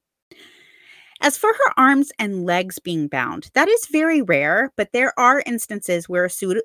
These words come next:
suicidal person will tie themselves up before attempting suicide so that they are unable to change their mind and save themselves later. So it's very, very rare, but it is not unheard of.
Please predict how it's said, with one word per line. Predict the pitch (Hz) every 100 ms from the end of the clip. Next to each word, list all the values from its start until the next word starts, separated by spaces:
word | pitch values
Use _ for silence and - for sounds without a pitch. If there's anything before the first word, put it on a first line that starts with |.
| -
suicidal | - 233 226 233 202
person | - 175 175 170
will | 185
tie | 185 196 190
themselves | 196 202 190 190
up | - 160
before | - 175 185 175
attempting | - 196 202 196
suicide | - 175 170 160 156
so | - 208
that | 208 -
they | 208
are | 202 -
unable | 220 254 - 233 214 196
to | -
change | 175 190 190 -
their | 185
mind | 175 165
and | 160 165
save | 165 160
themselves | 170 165 156 151 135
later. | 107 71 - _ _ _ _ _ - - -
So | - 190 175 _ _ - _ _ _ _
it's | 226 170
very, | 165 220 254
very | 240 247 247
rare, | 220 202 202 208 -
but | 180
it | 180
is | 180 175
not | 165 165 160 -
unheard | 165 160 156 92
of. | 50 -